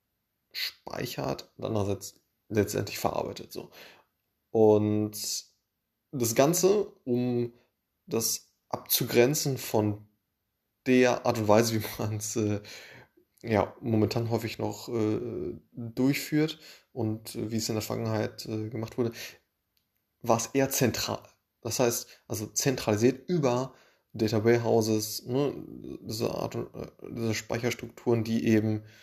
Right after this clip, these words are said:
ja, Data Warehouse, Data Lake, die eben von, ja, den verschiedenen Quellsystemen, irgendwie ein C M, äh, E R P, irgendein Analytics, äh,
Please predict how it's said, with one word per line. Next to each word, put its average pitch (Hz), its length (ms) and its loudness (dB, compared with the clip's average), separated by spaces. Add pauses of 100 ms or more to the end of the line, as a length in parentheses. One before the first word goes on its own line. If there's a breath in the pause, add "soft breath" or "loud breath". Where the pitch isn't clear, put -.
(120 soft breath)
ja, - 80 -14
Data 104 280 2
Warehouse, 113 300 4
Data 104 200 -2
Lake, 113 180 2 (240 loud breath)
die - 140 -8
eben 131 180 -2
von, 110 360 -2 (640)
ja, 104 240 -8 (200)
den 117 180 0
verschiedenen 127 400 4
Quellsystemen, 156 880 2 (300 loud breath)
irgendwie 104 180 -2
ein 107 60 -6
C 110 240 0
M, 110 480 2 (520 loud breath)
äh, 120 60 -6
E 113 300 -4
R 113 80 4
P, 117 340 2
irgendein 113 360 -6
Analytics, 113 640 0
äh, 117 480 4